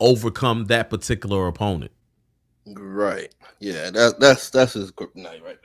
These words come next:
Speaker 2: there.
Speaker 1: Quietness is kept. Th-, this is a down year for the Kansas City Chiefs. Quietness is kept.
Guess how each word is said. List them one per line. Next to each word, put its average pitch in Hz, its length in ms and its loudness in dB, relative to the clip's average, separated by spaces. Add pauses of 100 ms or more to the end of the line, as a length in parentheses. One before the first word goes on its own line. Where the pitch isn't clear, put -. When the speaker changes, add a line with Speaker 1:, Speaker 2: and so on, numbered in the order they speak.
Speaker 2:
there. 107 100 -16 (1500)
Speaker 1:
Quietness 190 640 8
is 180 140 4
kept. 151 320 8
Th-, 113 160 2
this 180 200 6
is 160 180 -2
a 147 60 0
down 151 440 4
year 143 220 6
for 123 120 -4
the 120 60 0
Kansas 117 380 0
City 110 200 -4
Chiefs. 92 300 -4
Quietness 120 540 2
is 110 120 -8
kept. - 280 -6